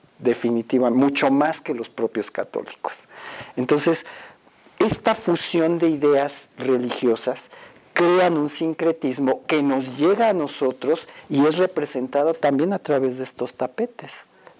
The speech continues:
Todas tienen la finalidad de guiar a nosotros cuando nos morimos hacia el mundo de los muertos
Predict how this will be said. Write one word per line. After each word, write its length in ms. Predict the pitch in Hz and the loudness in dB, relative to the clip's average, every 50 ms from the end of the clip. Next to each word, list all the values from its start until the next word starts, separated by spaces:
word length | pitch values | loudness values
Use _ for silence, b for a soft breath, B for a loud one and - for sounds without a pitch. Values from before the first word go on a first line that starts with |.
| B - | B 0
Todas 380 | - 190 202 202 208 196 - | 2 2 4 4 2 0 -2
tienen 360 | - - 170 160 160 156 151 139 | 0 0 2 2 2 2 2 2
la 100 | 135 131 | 0 0
finalidad 720 | - - 135 131 135 131 127 131 131 131 147 170 190 - B B B B B B | 0 -2 -2 0 0 0 0 0 0 2 2 0 0 -2 B B B B B B
de 280 | - - 139 135 139 131 | -10 -6 -2 0 0 0
guiar 400 | 135 147 160 151 147 143 - - - - | 2 2 2 4 4 2 0 -2 -2 0
a 100 | 123 120 | 0 0
nosotros 640 | 117 113 113 - - - 170 175 170 - 175 160 | 0 -2 -4 -4 0 0 0 0 0 -2 -8 -6
cuando 300 | - 156 139 127 120 117 | -2 -2 -2 0 0 -2
nos 180 | 113 113 113 113 | -2 -2 -4 -4
morimos 540 | 117 110 110 113 123 113 98 90 92 - - - | -2 -2 0 2 2 2 0 0 -4 -6 -4 0
hacia 360 | 117 110 104 - - 110 104 | 0 0 0 0 0 0 0
el 60 | 107 | 0
mundo 360 | 110 113 139 202 240 254 262 214 | 0 0 2 2 2 4 4 4
de 120 | 175 131 | 2 2
los 100 | 123 120 | 0 -2
muertos 640 | 120 120 131 143 147 - - 233 302 - - - | -2 0 -2 -2 -2 0 -2 -2 -2 -4 -8 -18